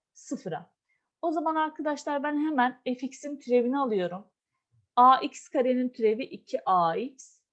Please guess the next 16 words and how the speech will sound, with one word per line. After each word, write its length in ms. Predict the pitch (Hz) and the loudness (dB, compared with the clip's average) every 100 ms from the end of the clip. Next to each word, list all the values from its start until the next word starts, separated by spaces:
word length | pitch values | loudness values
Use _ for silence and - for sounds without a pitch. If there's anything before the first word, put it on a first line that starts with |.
| _ _ _ | _ _ _
eksi 320 | 247 240 - - | -2 -2 -4 0
altı 400 | 233 233 233 285 | 4 4 2 -6
x'in 360 | 240 - 226 | -8 -10 -12
türevi 300 | 214 202 226 | -4 -4 -2
eksi 420 | 285 214 208 - | -4 -8 -8 0
altı. 540 | 185 165 160 - 294 - _ _ _ _ _ | 2 2 -2 -6 -8 -8 _ _ _ _ _
Hemen 260 | 339 330 330 | -8 -6 -6
x 260 | 330 - | -8 -6
yerine 300 | 320 294 285 | -4 -4 -2
bir 120 | 277 277 | 0 2
yazıyoruz. 580 | 233 180 175 170 247 - _ _ _ _ _ _ _ _ _ _ _ - _ _ _ _ _ _ _ _ _ _ _ _ _ _ _ _ _ _ _ _ _ _ _ _ | 0 0 -2 -2 -4 -8 _ _ _ _ _ _ _ _ _ _ _ -20 _ _ _ _ _ _ _ _ _ _ _ _ _ _ _ _ _ _ _ _ _ _ _ _
Cevap 400 | 262 277 277 262 | 2 2 0 -2
neye 160 | 269 | -4
eşit 240 | 269 - 208 | -4 -4 -6
olacak? 440 | 185 - 320 - | -4 -4 -6 -14
Sıfıra. 640 | - 202 - 175 - - | -18 -16 -8 -4 -4 -6